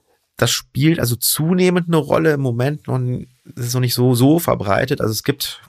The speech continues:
schon, also meist sind das ja Dinge, die im Moment noch in Studien untersucht werden. Aber da gibt's zum Beispiel Untersuchungen beim Herzultraschall. Da gibt's auch schon Hinweise, dass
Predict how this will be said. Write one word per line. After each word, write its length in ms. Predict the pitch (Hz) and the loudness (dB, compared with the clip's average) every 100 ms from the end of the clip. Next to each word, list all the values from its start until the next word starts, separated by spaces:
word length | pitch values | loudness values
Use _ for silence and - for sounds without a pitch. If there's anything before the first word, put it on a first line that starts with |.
| _ _ _ | _ _ _
schon, 300 | - - 110 | -12 -6 -4
also 160 | 87 104 | -4 -2
meist 540 | 101 101 - - - | -2 -2 -4 -14 -16
sind 360 | - 104 104 110 | -20 -16 -10 -8
das 200 | 101 - | -6 -4
ja 260 | 104 101 | -2 -2
Dinge, 220 | 98 104 101 | -2 -6 -6
die 60 | |
im 40 | 104 | -4
Moment 160 | 107 | -2
noch 100 | 110 | -2
in 60 | 98 | -4
Studien 400 | - 123 139 120 | -4 -2 0 0
untersucht 480 | 98 98 120 135 - | 0 -2 -2 -4 -2
werden. 320 | 117 113 120 - - - - - - - | -2 0 -4 -10 -20 -20 -20 -20 -20 -10
Aber 160 | 101 | -4
da 80 | 104 | -2
gibt's 160 | 110 - | -2 -4
zum 100 | 110 | 0
Beispiel 580 | 104 - 113 107 101 - _ _ _ _ | 0 0 2 4 4 0 _ _ _ _
Untersuchungen 840 | 104 98 107 117 117 107 101 - _ | -4 -2 -2 -2 -2 -2 -4 -6 _
beim 160 | 90 95 | -4 0
Herzultraschall. 920 | 101 104 120 127 123 123 123 120 127 - _ _ _ _ _ - | 0 2 0 0 -2 0 2 2 0 -8 _ _ _ _ _ -12
Da 80 | 101 | -8
gibt's 240 | 117 - | -6 -8
auch 100 | 110 | -6
schon 160 | 95 101 | -4 -2
Hinweise, 480 | 104 110 104 107 107 | -2 0 -2 -2 -4
dass 480 | 101 - - - | -6 -8 -8 -10